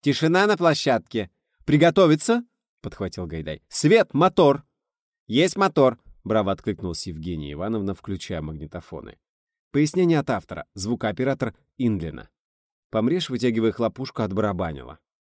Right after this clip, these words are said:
«Сцена двенадцатая, плантатор. Кадр два, дубль три. Камера?»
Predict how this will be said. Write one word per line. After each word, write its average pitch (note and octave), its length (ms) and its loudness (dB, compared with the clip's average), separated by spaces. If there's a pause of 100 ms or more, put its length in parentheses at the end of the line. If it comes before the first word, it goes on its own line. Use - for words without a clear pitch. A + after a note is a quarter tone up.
(360)
«Сцена F#3 420 2
двенадцатая, D#3 800 4
плантатор. C#3+ 760 0 (220)
Кадр D3+ 300 4
два, D3 260 4
дубль D#3 300 4
три. A2+ 380 0 (380)
Камера?» D3+ 520 4